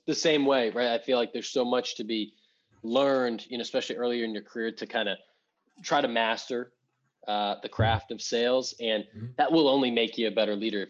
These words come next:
Speaker 1: if you decide to go down that path, you know, in the
Speaker 2: Yeah.
Speaker 1: future. So, um, uh,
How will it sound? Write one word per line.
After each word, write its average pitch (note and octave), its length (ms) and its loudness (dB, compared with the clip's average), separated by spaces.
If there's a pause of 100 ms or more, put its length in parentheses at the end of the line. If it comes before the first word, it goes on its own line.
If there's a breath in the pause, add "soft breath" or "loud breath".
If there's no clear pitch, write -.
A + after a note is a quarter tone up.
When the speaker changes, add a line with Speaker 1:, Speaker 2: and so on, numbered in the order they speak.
(120)
Speaker 1:
if - 120 -16
you G#2+ 80 -6
decide F#2+ 340 -2
to - 60 -20
go G2+ 120 -4
down F#2 240 -6
that F2 200 -10
path, F2 280 -4 (240)
you G#2+ 100 -8
know, F#2+ 80 -4
in F#2 80 -10
the F#2 60 -10
Speaker 2:
Yeah. - 80 -10
Speaker 1:
future. F#2 440 -10
So, F#2+ 440 -4
um, F#2+ 380 -2 (680 loud breath)
uh, - 180 0